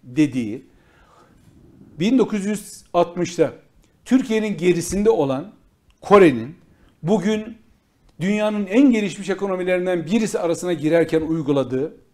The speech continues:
yine bin dokuz yüz kırklı, ellili yıllarda Beijing dönemi diye bilinen Japonya'nın, Japon mucizesi diye tanımlanan o yaptıklarının tamamı, Almanya'nın İkinci Dünya Savaşı sonrasında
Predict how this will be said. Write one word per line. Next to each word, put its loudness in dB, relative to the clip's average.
yine 0
bin 0
dokuz -2
yüz -2
kırklı, -4
ellili 0
yıllarda 0
Beijing 0
dönemi 0
diye 2
bilinen -2
Japonya'nın, 2
Japon 2
mucizesi -2
diye -2
tanımlanan -2
o 2
yaptıklarının 0
tamamı, -4
Almanya'nın 4
İkinci -4
Dünya -2
Savaşı -4
sonrasında -2